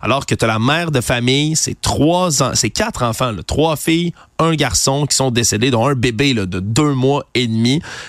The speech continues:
un ami de la famille qui se trouvait sur place et le père de la famille qui est le seul survivant, là, outre l'assaillant dans cette histoire-là. Et là, on n'a toujours pas de motif, Mario, là.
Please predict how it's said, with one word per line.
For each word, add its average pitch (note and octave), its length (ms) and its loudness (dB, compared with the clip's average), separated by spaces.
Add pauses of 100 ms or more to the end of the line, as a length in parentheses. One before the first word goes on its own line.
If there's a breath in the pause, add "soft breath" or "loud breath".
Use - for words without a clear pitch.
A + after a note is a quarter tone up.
(140)
un F3+ 160 2
ami E3+ 180 2
de D#3 60 2
la C#3 100 0
famille C3+ 420 0
qui - 100 -4
se - 80 -2
trouvait B2 220 0
sur - 180 -2
place B2 340 -2 (300 loud breath)
et D#3 80 4
le C#3 100 2
père C#3 420 -2
de - 80 -10
la - 60 -8
famille A#2+ 360 0
qui - 120 -4
est G#2+ 40 2
le G#2+ 100 2
seul D3+ 400 0
survivant, B2 640 2
là, A2+ 100 0 (100)
outre D3 300 0
l'assaillant B2 600 2
dans A2 100 0
cette G2+ 240 -2
histoire-là. A2 640 0 (400 loud breath)
Et - 80 -2
là, C3 320 0 (220)
on - 160 -6
n'a - 80 -2
toujours E3+ 320 0
pas A#3+ 100 0
de A#3+ 60 -2
motif, F#3 420 0
Mario, G2 400 -2
là. E2 120 -4